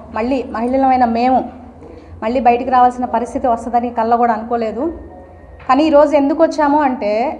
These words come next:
కూటమి ప్రభుత్వం అధికారంలోకి వచ్చిన తర్వాత సంవత్సరంన్నర నుంచి ఇక్కడ ప్రతి గ్రామంలో కూడా ఫార్మర్స్ వెల్ఫేర్ అసోసియేషన్ అనేది ఒకటి ఉంది.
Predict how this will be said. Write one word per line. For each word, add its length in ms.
కూటమి 240
ప్రభుత్వం 320
అధికారంలోకి 520
వచ్చిన 260
తర్వాత 680
సంవత్సరంన్నర 600
నుంచి 600
ఇక్కడ 220
ప్రతి 240
గ్రామంలో 460
కూడా 460
ఫార్మర్స్ 400
వెల్ఫేర్ 320
అసోసియేషన్ 560
అనేది 260
ఒకటి 220
ఉంది. 300